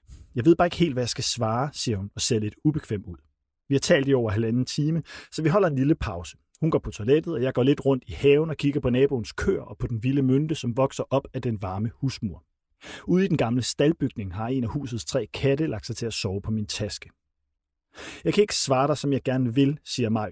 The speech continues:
My Humaydan, da vi igen mødes ved køkkenbordet, "for jeg har ingen akademisk ramme eller intellektuel overbygning på min bog. Jeg har noget levet liv, en erfaring med at udfordre måden, vi lever på. I otte år har jeg skrevet om de her ting,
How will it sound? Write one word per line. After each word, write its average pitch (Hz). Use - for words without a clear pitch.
My 131
Humaydan, 139
da 139
vi 147
igen 139
mødes 120
ved 123
køkkenbordet, 120
"for 160
jeg 160
har 180
ingen 156
akademisk 139
ramme 120
eller 127
intellektuel 127
overbygning 123
på -
min 104
bog. -
Jeg 160
har 165
noget 117
levet 120
liv, 143
en 139
erfaring 151
med 156
at 143
udfordre 147
måden, 117
vi 120
lever 131
på. -
I 175
otte 180
år 123
har 110
jeg 113
skrevet 135
om 135
de 117
her 110
ting, 135